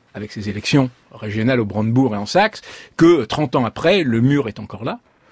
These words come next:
voire qu'il est en train de se reconstruire d'une certaine façon, malgré les deux mille milliards d'euros qui ont été investis depuis la réunification de l'ex-R D A. Alors, euh, l'A F D,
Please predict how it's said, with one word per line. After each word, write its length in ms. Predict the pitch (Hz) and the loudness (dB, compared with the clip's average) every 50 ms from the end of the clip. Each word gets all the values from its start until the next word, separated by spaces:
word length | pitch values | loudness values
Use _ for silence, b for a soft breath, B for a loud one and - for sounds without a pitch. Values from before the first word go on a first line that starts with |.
| _ - | _ 0
voire 180 | 131 151 139 - | 0 0 0 2
qu'il 140 | - 139 139 | 0 0 0
est 20 | |
en 80 | 139 127 | 0 0
train 160 | - 165 151 | 0 -2 -2
de 60 | 135 | 0
se 100 | - 147 | 0 2
reconstruire 680 | 123 139 127 - 139 127 - - - 185 220 240 160 | 2 2 2 2 -2 -4 -4 0 0 2 2 2 0
d'une 120 | 135 131 - | -2 -2 -4
certaine 300 | 131 - - 127 117 - | -4 -6 -4 -6 -6 -4
façon, 320 | - 120 - - 190 202 B B B B B B B | -6 -8 -4 -4 -4 -4 B B B B B B B
malgré 440 | 143 147 147 147 139 165 170 202 196 | 0 0 0 2 0 2 4 4 4
les 140 | 160 147 | 4 0
deux 200 | 135 127 165 202 | 0 4 4 4
mille 260 | 190 196 196 175 170 165 | 6 4 2 2 0 -2
milliards 500 | 160 160 147 151 160 165 156 135 120 120 | -2 -2 0 2 2 2 2 2 -2 -4
d'euros 440 | 117 131 131 120 127 175 220 226 B B B B B B B | -2 0 0 0 0 0 -2 -2 B B B B B B B
qui 100 | - 131 | -2 0
ont 80 | 123 | 0
été 160 | 127 123 151 143 | 0 0 0 -2
investis 460 | 127 110 113 - - - - 208 170 | -2 -2 -4 -8 -10 -4 -2 -2 -2
depuis 440 | 143 123 _ - 156 160 170 175 156 | -2 -6 _ -8 -8 -6 -4 -4 -4
la 140 | 135 120 | -4 -4
réunification 960 | 104 113 110 110 113 - - 117 - - - - - 180 185 175 175 165 147 - - 101 | -4 -4 -6 -6 -6 -10 -12 -12 -10 -8 -6 0 2 2 2 2 2 -2 -4 -6 -6 -6
de 200 | 110 104 117 117 | -2 2 2 2
l'ex-R 360 | 127 139 - - 131 113 101 | 2 2 -2 -4 -8 -8 -6
D 140 | 98 98 98 | -8 -8 -8
A. 80 | - - B B B B B B B B | -10 -14 B B B B B B B B
Alors, 240 | 156 156 147 - _ - | 2 2 2 0 _ -4
euh, 160 | 143 123 120 120 | -2 0 0 2
l'A 240 | 135 160 165 165 | 4 4 4 4
F 140 | 170 139 135 | 4 0 -2
D, 440 | 131 139 165 165 160 151 120 - | 0 4 6 6 6 4 0 -6